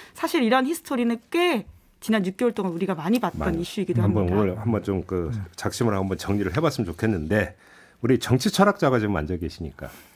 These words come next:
Speaker 2: 도대체 자유란 무엇인가 한번 뽀다구게 한번 좀 정리 좀 해보십시다. 뭡니까, 자유가 도대체?
Speaker 3: 아니, 우리가 이제 흔히 자유라 그러면 우리가 하고 싶은 거 한다라고 생각하는 경우가 많으신데요. 물론 그런 것도 있겠지만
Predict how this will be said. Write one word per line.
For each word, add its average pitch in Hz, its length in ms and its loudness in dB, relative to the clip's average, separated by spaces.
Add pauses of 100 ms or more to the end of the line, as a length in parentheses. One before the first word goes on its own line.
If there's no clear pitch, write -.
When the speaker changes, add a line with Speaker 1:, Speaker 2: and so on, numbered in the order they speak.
Speaker 2:
도대체 170 300 2
자유란 180 420 4
무엇인가 113 420 0
한번 120 340 0 (120)
뽀다구게 240 540 4
한번 160 220 4
좀 120 100 0
정리 135 280 0
좀 120 100 0
해보십시다. 120 580 -4 (220)
뭡니까, 226 420 6
자유가 87 340 -2
도대체? - 340 -12 (220)
Speaker 3:
아니, 160 180 6
우리가 139 520 4
이제 127 160 0
흔히 214 360 4
자유라 175 340 6
그러면 139 240 2
우리가 139 200 4
하고 160 180 2
싶은 185 220 2
거 147 60 6
한다라고 123 880 2
생각하는 143 440 0
경우가 123 460 0
많으신데요. 113 580 -2 (340)
물론 147 240 4
그런 160 180 2
것도 147 180 2
있겠지만 123 560 0